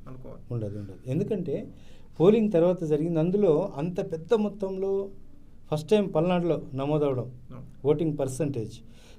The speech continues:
Speaker 2: So, ఇంత పెరిగిన ఓ-, ఓటింగ్ పర్సెంటేజ్ ఏ పార్టీకి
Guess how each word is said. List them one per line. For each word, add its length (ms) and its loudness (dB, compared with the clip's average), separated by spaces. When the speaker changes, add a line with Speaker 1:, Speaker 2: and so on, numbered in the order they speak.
Speaker 2:
So, 80 4
ఇంత 200 0
పెరిగిన 360 0
ఓ-, 120 -2
ఓటింగ్ 320 2
పర్సెంటేజ్ 640 -4
ఏ 40 6
పార్టీకి 360 2